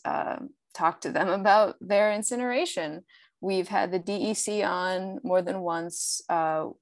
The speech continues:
we've had present presenters from Fostoria, Ohio. Like Gabrielle mentioned, we are connecting with people where our trash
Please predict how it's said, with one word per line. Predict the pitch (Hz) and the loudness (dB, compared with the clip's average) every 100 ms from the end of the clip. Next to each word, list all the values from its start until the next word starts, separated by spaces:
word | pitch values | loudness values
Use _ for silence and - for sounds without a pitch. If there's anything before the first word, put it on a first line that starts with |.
| _ | _
we've | 196 190 185 | -2 -2 0
had | 190 175 175 | 4 4 2
present | - 190 190 180 175 - - | -2 -4 -4 -6 -8 -14 -8
presenters | 190 180 180 180 170 | -2 -2 0 -4 -4
from | - 165 156 160 | -6 -6 -6 -8
Fostoria, | 185 175 180 165 160 156 | -8 -4 -2 -2 -2 -2
Ohio. | 170 202 220 214 202 | 0 4 6 6 4
Like | 170 170 | -2 -6
Gabrielle | 175 170 165 165 | -6 -6 -6 -6
mentioned, | 165 175 - 165 160 | -4 -6 -6 -8 -6
we | 160 | -6
are | 160 - | -6 -10
connecting | - 160 - 165 | -10 -10 -8 -10
with | - | -10
people | - 165 165 | -10 -6 -6
where | 160 156 - - | 0 0 2 2
our | 180 | 0
trash | - 160 151 - | 0 -4 -4 -8